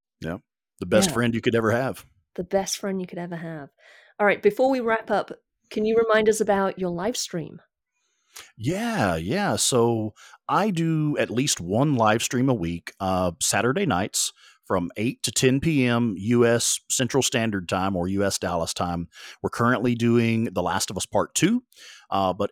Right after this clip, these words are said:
Speaker 1: every Saturday night I'll be streaming from eight to ten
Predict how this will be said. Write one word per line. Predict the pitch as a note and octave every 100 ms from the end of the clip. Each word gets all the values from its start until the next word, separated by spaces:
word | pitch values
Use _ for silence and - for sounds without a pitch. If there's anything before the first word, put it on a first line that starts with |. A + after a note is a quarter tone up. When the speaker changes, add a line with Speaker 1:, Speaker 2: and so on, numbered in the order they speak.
| -
Speaker 1:
every | G#3 F3+ A#2
Saturday | - A2 G2+ F#2+ F2+
night | F2 F#2 - _ _
I'll | G#2 G#2
be | A2
streaming | - A2 G#2 G#2 G2
from | - G2+ F#2+
eight | B2+ -
to | -
ten | - C3 C3 C3